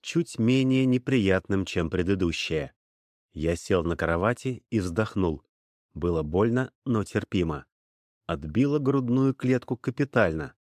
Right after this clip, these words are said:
но ребра вроде целы. У меня был печальный опыт в прошлой жизни, сломал, но сейчас не похоже. Я встал с постели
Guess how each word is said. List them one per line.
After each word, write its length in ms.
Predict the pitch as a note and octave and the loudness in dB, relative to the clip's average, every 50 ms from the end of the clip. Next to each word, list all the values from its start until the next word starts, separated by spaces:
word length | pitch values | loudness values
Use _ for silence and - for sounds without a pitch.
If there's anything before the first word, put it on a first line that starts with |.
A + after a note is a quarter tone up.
| _ | _
но 240 | _ E2+ E2 G#2+ C3+ | _ -4 -2 0 0
ребра 340 | B2+ A#2+ A#2+ A#2 A2 A#2 A#2+ | 2 2 2 2 2 0 0
вроде 360 | G#2 G2 F#2+ G2+ G2 F2+ G2 | 0 2 0 0 0 0 -4
целы. 500 | - - - - F2+ D#2+ D2 C#2+ C2+ - _ _ _ _ _ _ _ _ _ _ _ _ _ | -6 -6 -2 0 0 0 0 -4 -8 -12 _ _ _ _ _ _ _ _ _ _ _ _ _
У 80 | - | -6
меня 300 | D#2 D#2 F2 G#2+ C3 C3+ | -2 0 0 2 2 0
был 280 | A#2+ A2+ C#3+ E3 D#3 A#2+ | 0 2 2 2 2 0
печальный 500 | - G2+ F#2 - - G#2 G2+ F#2+ G2 G#2 | -2 -4 -4 0 0 0 2 2 2 2
опыт 200 | G#2+ G2+ - F#2+ | 2 0 0 -4
в 80 | - _ | -8 _
прошлой 380 | - F#2+ F#2+ - - G2 F#2 | -2 -2 -2 -2 0 -2 0
жизни, 400 | F2 G2+ C3 C3 A#2+ A#2+ A2+ - _ _ _ _ _ | 2 2 0 2 2 0 0 -2 _ _ _ _ _
сломал, 460 | - - C#3 C#3 C#3 G#2+ E2+ D2+ - _ _ _ _ _ _ _ | -4 -4 0 2 2 2 0 0 -4 _ _ _ _ _ _ _
но 160 | E2+ F#2+ C3+ | -2 -2 -2
сейчас 480 | C3+ - D3 B2+ - - G#2 G2+ - - | -2 -4 -6 -4 0 0 0 0 0 -2
не 80 | G#2+ | -4
похоже. 580 | G2 - G#2+ G#2+ - - F#2 E2+ D2+ D#2+ C2+ - _ _ _ _ _ _ _ _ _ _ _ _ _ _ | -2 0 -4 -4 0 0 0 0 0 -4 -6 -8 _ _ _ _ _ _ _ _ _ _ _ _ _ _
Я 240 | - D#2 E2 E2+ F2 | -6 -4 -2 -2 -2
встал 320 | - - _ - F2+ F2 | -4 -4 _ 0 0 0
с 80 | - - | -2 -4
постели 560 | - F2 E2 - - - B2 B2+ B2 B2 - | -6 -6 -6 -6 -4 -2 0 0 0 -2 -6